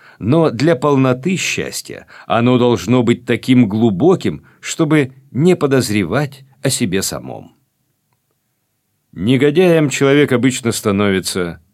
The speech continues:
постепенно. Некий бессмертный инстинкт, гнездящийся глубоко в человеческом духе, это, попросту говоря,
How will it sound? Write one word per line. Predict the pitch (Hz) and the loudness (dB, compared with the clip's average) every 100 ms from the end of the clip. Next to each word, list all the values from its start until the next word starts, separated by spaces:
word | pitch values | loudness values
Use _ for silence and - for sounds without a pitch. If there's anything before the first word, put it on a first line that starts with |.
| _ - | _ -6
постепенно. | 117 - 107 87 110 87 64 - _ _ _ _ _ _ _ _ _ _ _ _ _ _ _ - | -6 -4 -8 -4 -2 -2 -6 -16 _ _ _ _ _ _ _ _ _ _ _ _ _ _ _ -10
Некий | 80 131 131 127 | -2 -2 2 0
бессмертный | 110 123 - 131 135 127 127 127 120 | 2 0 0 0 0 0 2 2 0
инстинкт, | 117 - - 160 117 80 - _ _ _ - | -2 -4 -2 0 0 -2 -14 _ _ _ -10
гнездящийся | 101 143 123 131 170 - 156 139 147 139 | -2 0 2 2 2 2 -2 0 2 0
глубоко | 87 98 135 131 127 151 | -2 -2 0 0 0 -2
в | - | 0
человеческом | - 127 139 131 113 - 117 104 92 | 0 2 2 -2 -4 -2 0 0 -2
духе, | 165 - 151 135 - _ _ | -2 0 0 -2 -8 _ _
это, | 185 180 170 | -2 0 -2
попросту | - 180 175 160 - 147 | 0 -2 0 -2 -2 -2
говоря, | 131 135 131 131 110 | 0 2 2 0 -2